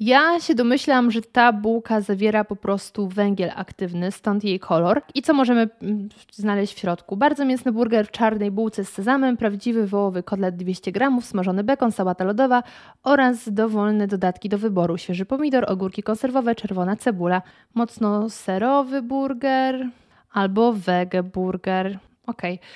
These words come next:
No, więc to, co przede wszystkim tutaj robi tą, powiedzmy, robotę, to fakt, że bułka jest czarna, no i jest to sygn-, sygnowane pseudo znanego youtubera. Dlatego myślę, że zakładają, że koncept może się sprzedać. Jak jest w praktyce, nie wiem.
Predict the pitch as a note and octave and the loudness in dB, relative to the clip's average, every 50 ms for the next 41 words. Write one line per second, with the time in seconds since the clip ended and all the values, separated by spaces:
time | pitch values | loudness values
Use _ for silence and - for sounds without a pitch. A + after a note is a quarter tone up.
0 | - - - - - D#4 C4 - - - A#3 D#4+ D#4 C#4+ - - - A#3+ - G#3 | -20 -20 -16 -6 -2 0 0 0 0 0 0 0 0 0 -4 -12 -16 -14 -12 -12
1 | B3 B3+ A#3 - - F#4+ G4 F#4+ F#4 D#4+ C4 - D4 A3+ A3+ A3+ A3+ - C#4+ - | -12 -12 -4 2 4 4 4 4 2 0 0 -2 -2 0 0 0 0 -2 -6 -6
2 | - - A#3+ A3+ A3 - B3+ - A#3+ A3 G#3 G3+ G3+ G3 G3 - _ _ _ _ | -4 -4 -4 -4 -6 -8 -8 -4 -4 -2 -2 -2 -2 -4 -6 -12 _ _ _ _
3 | - G#3 G#3+ A3+ A#3+ C#4+ A#3 A3+ A3+ - - G3 F#3 F3+ F3+ - F#3+ F#3 G3 G3+ | -4 0 4 4 4 4 4 0 -4 -4 -4 -4 -4 -6 -8 -10 -8 -6 -6 -6
4 | - G#3 G3 F3+ F3 F3 F#3+ C4 E4 E4+ D#4+ C4+ B3 B3 A3+ G3+ - A3 A3+ A3+ | -4 -6 -4 -4 -4 -2 2 2 2 2 2 0 -2 -2 -4 -2 -2 -2 -2 -2
5 | G3 G3 G3 F3+ F#3+ G#3 G3+ - G3 F3+ - - - - - B3+ C4+ C#4 B3+ B3+ | -4 -6 -6 -6 -4 -6 -6 -6 -6 -8 -8 -10 -10 0 4 6 6 6 4 2
6 | B3 A#3+ A3 G3+ G#3+ G3+ G#3 G3+ G#3 G3+ - G3 G3 - - A3+ G#3 G3+ G3+ G3 | 0 0 0 -2 -2 -4 -4 -4 -4 -4 -6 -8 -10 -8 -8 -6 -6 -6 -6 -6
7 | F3+ F3 - - - - - - C4+ A3+ A3+ G#3 G3 F#3+ G3+ G#3+ A3 G#3+ G#3 G3+ | -8 -8 -12 -14 -18 -10 -6 -4 -4 -2 0 -2 0 0 0 0 2 0 0 -2
8 | G#3 - - - - - - _ _ _ _ _ _ _ _ _ _ _ _ _ | -4 -8 -14 -20 -20 -20 -20 _ _ _ _ _ _ _ _ _ _ _ _ _
9 | _ _ _ _ _ _ - - - - - G3+ G3 G3+ G3+ G3+ F#3+ F#3+ G3+ F#3+ | _ _ _ _ _ _ -16 -14 -6 -2 0 2 2 2 2 0 0 2 2 2
10 | F#3+ F#3 F#3+ - _ _ _ _ G#3 F3+ F#3+ G#3+ G#3+ G3+ G3 F3+ F3 F3+ F3 E3+ | 2 0 -2 -6 _ _ _ _ -8 -4 -2 0 0 0 -2 -2 -4 -4 -6 -6
11 | E3+ - F#3+ F3+ E3+ - - - - - G3 F#3+ A3 G#3 G#3+ G#3 G3 - - A3+ | -6 -6 -4 -4 -4 -4 -6 -8 -10 -10 -8 -8 -6 -4 -4 -4 -4 -4 -8 -8
12 | G3 F#3+ G3 - - G#3 F#3+ F#3 F#3 F3+ F#3 F3+ - F3 F3 F3 E3+ F3+ F#3 F#3+ | -8 -8 -8 -8 -6 -6 -6 -4 -4 -6 -8 -8 -8 -8 -6 -6 -6 -6 -6 -8
13 | F3 F#3 - F#3 F3+ F3 - F#3 - - G3 F#3+ F#3 F#3 F3+ - - F#3 - - | -10 -10 -12 -12 -12 -10 -12 -12 -12 -10 -8 -8 -8 -8 -10 -12 -14 -18 -6 -4
14 | F4 D#4+ C#4 A3+ A3 A#3+ A3+ - F#3 F3+ - - - G3 - - C#4 A#3+ - G#3 | -4 -2 -2 -4 -6 -6 -6 -8 -8 -10 -10 -12 -12 -12 -10 -10 -10 -8 -6 -6
15 | F3+ F3 F#3+ A#3+ D#4+ C#4+ D#4+ D4+ C#4+ | -6 -6 -4 -4 -2 0 0 -2 -2